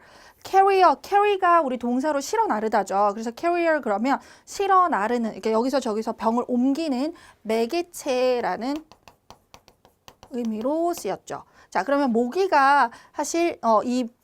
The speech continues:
이 병을 옮겼다는 거죠. 황열병을. 자, 그래서 여기에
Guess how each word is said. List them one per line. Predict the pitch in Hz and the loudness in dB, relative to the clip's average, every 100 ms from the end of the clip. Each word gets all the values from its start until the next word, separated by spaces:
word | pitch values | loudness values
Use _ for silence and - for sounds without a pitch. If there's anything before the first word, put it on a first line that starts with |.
| 214 - - | -20 -14 -8
이 | 247 | -8
병을 | - 240 254 240 | -4 -2 -2 0
옮겼다는 | 240 254 311 226 185 | -2 0 -2 -4 -6
거죠. | 170 214 | -10 -8
황열병을. | 254 302 277 - 185 185 285 339 - - | -4 -4 -4 -6 -6 -2 -2 -2 -8 -10
자, | 196 | -8
그래서 | 220 233 | -4 -2
여기에 | 233 220 247 240 277 | -2 -2 2 4 4